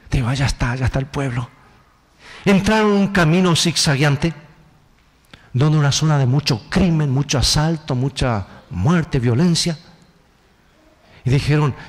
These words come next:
"Mira, tú mira para aquí, yo para allá, por, por las dudas". Un camino muy angosto de tierra.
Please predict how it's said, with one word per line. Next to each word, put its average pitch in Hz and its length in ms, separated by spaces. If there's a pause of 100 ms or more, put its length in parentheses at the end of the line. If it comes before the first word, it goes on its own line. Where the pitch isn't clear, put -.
"Mira, 147 280
tú 147 160
mira 151 240
para 120 140
aquí, 147 180
yo 135 120
para 127 200
allá, 143 320
por, 123 240 (580)
por 160 160
las 120 120
dudas". 123 560 (840)
Un 151 120
camino 147 340
muy 165 200
angosto 165 520
de 120 80
tierra. 101 420